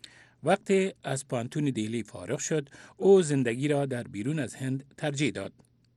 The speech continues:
زمانی که دریافت ویزای کاری را در ایالات متحده دشوارتر یافت،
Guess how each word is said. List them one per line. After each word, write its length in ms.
زمانی 460
که 280
دریافت 480
ویزای 600
کاری 340
را 180
در 160
ایالات 480
متحده 540
دشوارتر 600
یافت، 360